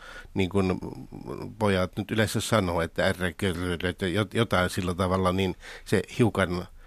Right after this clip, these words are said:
loukkasi, mutta ei se, se vaan meni. Ja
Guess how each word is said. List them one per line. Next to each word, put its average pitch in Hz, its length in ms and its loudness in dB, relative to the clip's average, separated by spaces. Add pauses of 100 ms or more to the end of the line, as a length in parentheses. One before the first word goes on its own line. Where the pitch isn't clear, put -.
(220)
loukkasi, 104 500 0
mutta 98 260 -4 (220)
ei 104 180 -2
se, 123 140 2 (1300)
se 127 140 2
vaan 143 300 4
meni. 98 500 2 (760)
Ja 98 180 4